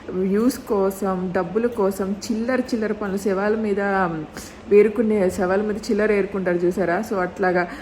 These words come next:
దమ్ముంటే మంచిగా కంటెంట్ పెట్టుకొని వీడియోస్ చేసుకోండి అమ్మా, మంచిగా కనిపించమ్మా, నీకంత దమ్ముంటే కనిపించమ్మా నాకు ఆంటీ, కనిపించండి.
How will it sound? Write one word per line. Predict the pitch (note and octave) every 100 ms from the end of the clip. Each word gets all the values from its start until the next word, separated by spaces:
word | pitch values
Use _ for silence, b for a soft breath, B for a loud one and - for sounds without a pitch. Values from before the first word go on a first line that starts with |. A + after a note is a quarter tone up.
| B -
దమ్ముంటే | G#3 A3 B3+ B3+ A#3 A#3
మంచిగా | A3+ G3 A3+ A3
కంటెంట్ | G#3 A3 G#3 A#3 A3
పెట్టుకొని | G3 - G3
వీడియోస్ | F#3 F#3+ G3 G#3 G3
చేసుకోండి | F#3 - F3+ E3+
అమ్మా, | E3 E3+ E3+ E3+
మంచిగా | E3+ F#3+ G#3+ G#3+
కనిపించమ్మా, | G3 G#3 A3 G#3+ F3+
నీకంత | F3+ F3 F3+ F3
దమ్ముంటే | E3+ F3 G#3 G#3 G#3+
కనిపించమ్మా | G#3 F#3 A3+ - G#3 F3
నాకు | E3+ E3+ E3+
ఆంటీ, | E3 E3 G3 - - - - -
కనిపించండి. | G#3+ G#3+ A#3+ - G#3+ F3+ F3+